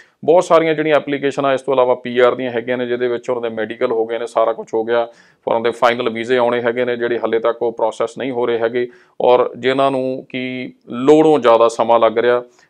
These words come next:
ਜਿਸ ਦੀ ਕਿ ਕਿਸੇ ਨੂੰ ਵੀ ਕੋਈ ਵੀ ਕੋਈ ਕੰਕਰੀਟ ਗੱਲ ਗੌਰਮੈਂਟ ਵੱਲੋਂ ਨਹੀਂ ਦੱਸੀ ਜਾ ਰਹੀ ਕਿ ਇਹ ਕਿਉਂ ਹੋ ਰਿਹਾ।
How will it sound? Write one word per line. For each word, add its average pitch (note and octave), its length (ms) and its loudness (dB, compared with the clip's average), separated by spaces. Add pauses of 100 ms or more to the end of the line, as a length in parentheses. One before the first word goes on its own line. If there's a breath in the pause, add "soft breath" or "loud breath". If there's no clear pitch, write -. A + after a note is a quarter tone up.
ਜਿਸ B2+ 240 0
ਦੀ C#3+ 120 -4
ਕਿ C3+ 100 -8
ਕਿਸੇ D#3 400 -2
ਨੂੰ D3 140 0
ਵੀ C#3 120 -4
ਕੋਈ D3+ 320 0
ਵੀ D3 180 -4
ਕੋਈ C#3+ 200 -4
ਕੰਕਰੀਟ C3 640 -6
ਗੱਲ A#2+ 500 2
ਗੌਰਮੈਂਟ A2+ 360 0
ਵੱਲੋਂ A#2+ 280 -2
ਨਹੀਂ B2 140 -6
ਦੱਸੀ B2+ 260 -6
ਜਾ A#2 180 4
ਰਹੀ A#2 140 -2
ਕਿ B2 120 -6
ਇਹ A#2+ 60 -4
ਕਿਉਂ A#2 320 -4
ਹੋ A2+ 160 -2
ਰਿਹਾ। A#2+ 200 0